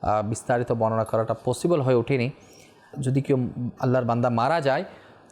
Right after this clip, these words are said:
তখন তার আমল নামা নিয়ে কোথায় দেওয়া হয়? আচ্ছা, এই আমল নামা তো দেওয়া হয় যখন কবরে রাখা হয়, যে রুহটা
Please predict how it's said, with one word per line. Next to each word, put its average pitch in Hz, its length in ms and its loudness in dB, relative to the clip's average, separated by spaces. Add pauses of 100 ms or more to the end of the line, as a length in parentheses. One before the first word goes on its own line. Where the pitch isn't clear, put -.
তখন 131 480 0 (160)
তার 131 140 2 (140)
আমল 165 300 2
নামা 120 280 0 (1600)
নিয়ে 120 400 0
কোথায় 127 260 0
দেওয়া 110 240 2
হয়? 110 140 -8 (600)
আচ্ছা, - 260 -4
এই 175 180 2
আমল 156 300 2
নামা 151 280 2
তো 147 140 -2
দেওয়া 127 260 2
হয় 113 200 -2 (260)
যখন 147 220 0
কবরে 180 320 2
রাখা 165 260 0
হয়, 180 180 0 (920)
যে 143 220 4
রুহটা 196 600 2